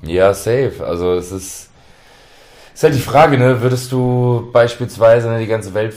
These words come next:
zum Besten verändern können und kein Mensch wüsste, dass es sich jemals gegeben hat, so, und würdest du dafür sterben oder würdest du die Welt nur ein kleines bisschen besser machen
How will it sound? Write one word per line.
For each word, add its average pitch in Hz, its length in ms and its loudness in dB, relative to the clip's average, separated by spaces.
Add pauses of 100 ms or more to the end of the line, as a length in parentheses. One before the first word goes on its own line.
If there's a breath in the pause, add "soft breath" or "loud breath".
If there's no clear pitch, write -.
(160)
zum 107 200 -10
Besten 104 480 -8
verändern 104 520 -8
können 107 300 -8
und 95 180 -8
kein 104 260 -8
Mensch 107 240 -10
wüsste, 104 240 -10
dass 95 140 -6
es - 80 -18
sich 87 160 -14
jemals 110 400 -4
gegeben 104 480 -6
hat, 113 180 -4
so, 113 220 -2
und 104 140 -4
würdest 98 240 -6
du - 40 -8
dafür 98 420 -2
sterben 101 440 0
oder 95 260 -4
würdest 95 320 -8
du 98 240 -6
die 90 140 -8
Welt 95 160 -4
nur 95 80 -8
ein 98 80 -8
kleines 95 280 -6
bisschen 92 280 -10
besser 92 260 -4
machen 90 460 -8